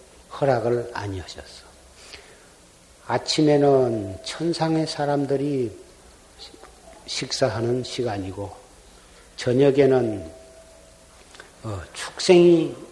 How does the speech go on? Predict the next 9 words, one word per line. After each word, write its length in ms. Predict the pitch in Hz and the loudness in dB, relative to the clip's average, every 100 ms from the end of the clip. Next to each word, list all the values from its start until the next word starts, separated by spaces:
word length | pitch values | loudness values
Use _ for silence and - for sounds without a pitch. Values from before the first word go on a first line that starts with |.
| - - 160 | -20 -20 -14
이, 220 | 156 151 135 123 120 113 - - - - - - - - - - - - - - - - - - - - - - - - - - | -12 -12 -14 -16 -16 -16 -20 -20 -20 -20 -16 -16 -18 -20 -20 -20 -20 -20 -20 -20 -20 -20 -20 -20 -20 -20 -20 -20 -20 -20 -18 -6
먹는 380 | 127 123 127 135 | 0 2 6 4
시간이고, 600 | 110 120 113 101 90 87 - - - - - - - | 4 0 -2 -2 -6 -10 -14 -20 -20 -20 -20 -20 -14
밤중에는 840 | - 120 117 127 123 117 117 104 85 - - - - | -6 -6 -2 0 2 2 -2 -4 -6 -18 -20 -20 -2
모든 460 | 123 147 151 127 98 | 2 2 2 -2 -4
귀신들이 1080 | - 127 151 160 165 175 175 170 185 180 - - | -8 -4 -2 0 2 4 6 6 4 2 -4 -16
먹는 460 | 208 143 139 131 127 | -2 2 4 6 4
시간이에요. 380 | - - - - - - - - - - - - | 2 -8 -12 -14 -20 -20 -20 -20 -20 -20 -20 -4
오직 600 | 131 151 165 175 160 - | 4 6 6 6 0 -2